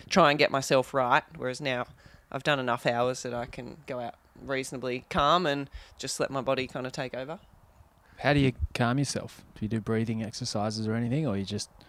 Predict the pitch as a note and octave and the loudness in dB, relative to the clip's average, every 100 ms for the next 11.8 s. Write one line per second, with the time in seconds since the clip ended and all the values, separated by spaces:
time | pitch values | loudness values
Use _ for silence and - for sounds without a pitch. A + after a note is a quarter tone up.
0 | - - _ _ - A2 G#2+ G#2+ - - | -20 -20 _ _ -10 -8 -6 -6 -10 -20
1 | _ - - - _ A3 B3 C4 G3 G#2+ | _ -20 -20 -20 _ -2 0 0 0 0
2 | G2+ - - - - D4+ - F3 E3+ D3+ | 0 -6 -8 -8 -4 -6 2 4 4 0
3 | - - D3 C#3+ D#3 C#3 - - - C3+ | -2 2 2 2 0 0 -2 -10 -8 -8
4 | - - - - C#3 C#3+ C3+ C3+ C3+ - | -6 -10 -14 -14 -12 -10 -2 -2 -2 2
5 | C3+ C3 C#3 - - - - D3 - G3 | 2 6 4 4 -16 -6 -2 0 0 2
6 | F#3 C3 B2+ - - - - - - - | 2 2 -4 -12 -20 -20 -14 -8 0 2
7 | G#3 F3 D3+ C3+ - C#3+ C3 - C3 - | 6 4 4 0 4 6 6 2 -4 -10
8 | - - - D3+ - - E3+ E3 E3 C#3 | -10 -10 -8 -8 -6 0 4 4 2 -2
9 | - D#3+ E3+ G3+ E3 D3+ - D#3 D3+ D#3+ | 0 2 4 4 4 2 0 -4 -2 0
10 | D#3+ D3 C#3+ C#3+ A2 - - C#3+ B2+ F#3+ | 2 2 0 -2 -6 -4 -2 -2 2 6
11 | F3 - - - B2 B2+ A#2+ | 6 4 -4 -2 -2 0 -2